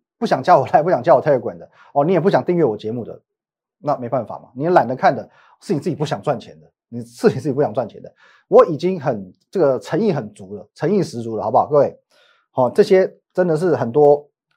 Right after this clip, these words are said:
赚钱的资讯，你有心把握就加一加，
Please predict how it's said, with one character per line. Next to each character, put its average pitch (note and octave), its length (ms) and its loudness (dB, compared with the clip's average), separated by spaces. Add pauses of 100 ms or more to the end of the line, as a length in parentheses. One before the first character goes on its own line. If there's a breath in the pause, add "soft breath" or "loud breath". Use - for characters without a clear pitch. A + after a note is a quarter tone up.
赚 D#3+ 160 4
钱 C3 100 -4
的 A#2+ 80 -4
资 A#2+ 160 -8
讯， B2 260 -8 (1400)
你 A2+ 100 -8
有 B2+ 180 4
心 E3 160 -2
把 F#2 160 2
握 B2 260 -2 (400)
就 C#3 100 -4
加 G2 200 -6
一 G2+ 40 -14
加， F#2 240 -12